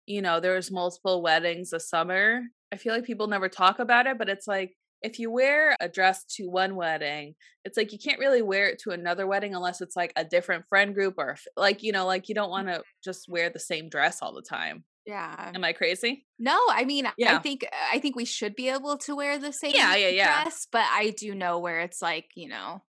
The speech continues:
Speaker 1: Yeah, if the same group of friends are gonna see you
Speaker 2: And
Speaker 1: three
Speaker 2: there's gonna
Speaker 1: weeks
Speaker 2: be
Speaker 1: later,
Speaker 2: photos,
Speaker 1: yeah.
Speaker 2: yeah.
Speaker 1: So, like, you wanna try and wear a different dress. So I remember instead of buying a one hundred dollar dress that I'm gonna wear once, unless I
Speaker 2: Mm-hmm.
Speaker 1: could find a different way to use it again,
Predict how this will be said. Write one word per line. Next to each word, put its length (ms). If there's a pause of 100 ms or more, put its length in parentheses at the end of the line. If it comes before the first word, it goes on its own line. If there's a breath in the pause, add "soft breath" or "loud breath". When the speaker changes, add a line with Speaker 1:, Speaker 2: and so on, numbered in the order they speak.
(160)
Speaker 1:
Yeah, 340
if 100
the 100
same 300
group 180
of 120
friends 280
are 120
gonna 220
see 420
you 420 (120)
Speaker 2:
And 40
Speaker 1:
three 80
Speaker 2:
there's 220
gonna 20
Speaker 1:
weeks 160
Speaker 2:
be 40
Speaker 1:
later, 220
Speaker 2:
photos, 840
Speaker 1:
yeah. 0
Speaker 2:
yeah. 500 (460 soft breath)
Speaker 1:
So, 220
like, 200
you 80
wanna 260
try 200
and 100
wear 120
a 60
different 320
dress. 220
So 80
I 80
remember 640
instead 340
of 200 (140)
buying 560 (100)
a 160
one 220
hundred 180
dollar 200
dress 260
that 80
I'm 100
gonna 140
wear 200
once, 800
unless 300
I 60
Speaker 2:
Mm-hmm. 20
Speaker 1:
could 180
find 340
a 40
different 480 (120)
way 260
to 80
use 320
it 80
again, 440